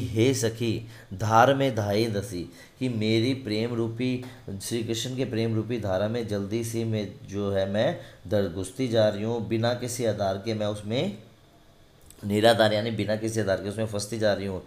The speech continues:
और मैं निकलने की कोशिश करती हूँ फिर भी निकल नहीं पा रही हूँ। लेकिन जैसे ही मैंने अंगड़ाई लेने लगती हूँ और ज़्यादा प्रेम रूपी धारा में मैं गिरती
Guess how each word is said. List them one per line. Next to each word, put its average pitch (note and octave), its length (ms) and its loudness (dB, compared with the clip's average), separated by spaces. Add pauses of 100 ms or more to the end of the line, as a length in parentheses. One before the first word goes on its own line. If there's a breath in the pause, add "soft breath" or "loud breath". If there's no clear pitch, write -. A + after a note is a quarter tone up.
(280 loud breath)
और C3+ 140 4
मैं D3 100 2
निकलने C3 420 2
की C#3+ 120 0
कोशिश B2 360 -2
करती A2+ 280 -2
हूँ A#2+ 100 -4
फिर G#2+ 180 -4
भी G#2+ 120 -2
निकल G#2 440 0 (360 loud breath)
नहीं G2+ 320 -2
पा A2 200 4
रही G2 220 0
हूँ। E2+ 140 -8 (280 loud breath)
लेकिन C3 320 0
जैसे A#2 340 2
ही E3+ 180 0
मैंने C#3 360 2
अंगड़ाई A#2 480 4
लेने A#2 260 0
लगती G2+ 380 -4
हूँ A2+ 300 -2 (260 loud breath)
और B2+ 320 4
ज़्यादा A2+ 300 4
प्रेम G#2 360 -2
रूपी G2+ 340 -4
धारा F2 300 2
में F2+ 140 -6
मैं F2+ 180 -6
गिरती A2+ 540 -4